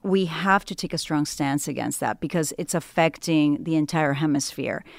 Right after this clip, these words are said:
We've seen now close to four million Venezuelans flee the country. It, it, that number has surpassed the Syrian refugee crisis that we saw in Syria. And I don't,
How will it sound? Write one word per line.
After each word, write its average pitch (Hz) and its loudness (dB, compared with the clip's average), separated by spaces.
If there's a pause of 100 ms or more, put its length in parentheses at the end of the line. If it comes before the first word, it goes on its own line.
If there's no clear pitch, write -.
(140)
We've 175 2
seen 170 0
now 156 4
close 160 -2
to - -8
four 160 0
million 156 4
Venezuelans 151 0
flee 196 2
the 165 0
country. 180 0
It, 139 -2
it, 160 0
that 170 4
number 185 0
has 156 -2
surpassed 160 0
the 156 -2
Syrian 160 0
refugee 156 0
crisis 131 -4
that 139 -4
we 139 -6
saw 151 -2
in 147 0
Syria. 160 0 (480)
And 170 6 (140)
I 175 6
don't, 214 2